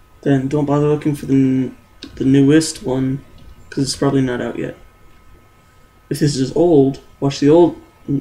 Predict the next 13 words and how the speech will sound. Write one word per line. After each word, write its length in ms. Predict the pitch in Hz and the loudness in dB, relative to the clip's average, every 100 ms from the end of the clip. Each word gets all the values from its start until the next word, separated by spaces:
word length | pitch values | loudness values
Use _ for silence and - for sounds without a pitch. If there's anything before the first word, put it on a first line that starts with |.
| - _ - | -8 _ 0
older 320 | 175 180 147 | 4 4 4
ones, 560 | 131 131 135 - - - - | 2 0 -2 -4 -10 -16 -4
or 120 | 143 | 0
watch 300 | 139 143 - | 2 0 -2
the 80 | - | -4
newer 380 | 135 135 120 - | 0 0 0 -4
ones. 480 | - - - - - _ _ _ _ _ _ _ _ _ | -8 -10 -14 -16 -20 _ _ _ _ _ _ _ _ _
But 120 | - 160 | 2 2
if 100 | 165 | 2
it's 160 | 143 | 0
new, 340 | 170 180 185 143 | 2 4 4 2
eh, 160 | 147 - | -2 -4
wait. 280 | 139 127 | -4 -4